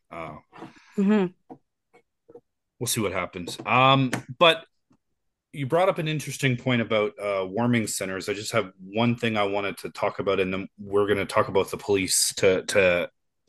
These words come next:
Speaker 1: finish off the night. Uh, there's an article in today's paper. I try to get the paper whenever I can 'cause I, I support The Sun. Um, I,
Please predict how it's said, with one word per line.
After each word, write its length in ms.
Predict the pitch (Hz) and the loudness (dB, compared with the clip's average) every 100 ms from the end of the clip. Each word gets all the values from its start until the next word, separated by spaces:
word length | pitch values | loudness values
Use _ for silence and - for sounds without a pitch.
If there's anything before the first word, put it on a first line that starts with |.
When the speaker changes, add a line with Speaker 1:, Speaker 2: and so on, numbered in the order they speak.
| - | -2
Speaker 1:
finish 340 | 120 104 - | 0 2 2
off 220 | 104 - | 2 0
the 100 | - | -2
night. 320 | 95 95 90 - - - - - | -2 -2 -2 -6 -14 -14 -14 -4
Uh, 240 | 104 110 110 | 4 4 6
there's 220 | 147 160 | 6 8
an 80 | 180 | 6
article 500 | 147 165 156 139 117 | 6 6 6 4 2
in 100 | 110 | 2
today's 460 | - 113 117 113 | -2 0 0 -2
paper. 640 | - 117 113 - 95 87 - - | -4 -4 -2 -2 -2 -2 -6 -10
I 140 | 87 92 | -4 -2
try 180 | - 104 | 0 0
to 60 | |
get 140 | 98 - | 0 -6
the 60 | - | -4
paper 220 | 95 92 | -2 0
whenever 340 | 92 90 92 | -2 0 2
I 120 | 92 90 | 2 2
can 320 | - 95 90 | 0 -2 0
'cause 180 | 92 87 | -2 -2
I, 380 | 87 101 104 - | 2 4 4 4
I 340 | 98 110 113 | 4 6 4
support 580 | 110 - 107 - 110 101 - | 2 0 -2 -4 -2 -2 -4
The 80 | 87 | -8
Sun. 500 | - 104 117 139 135 - - - - - | 0 2 4 2 -2 -10 -18 -18 -20 -14
Um, 800 | 87 90 87 85 85 82 82 78 _ _ - - _ _ - | -6 -4 -4 -6 -6 -8 -10 -14 _ _ -16 -16 _ _ -6
I, 420 | 92 92 87 87 | 0 0 0 -6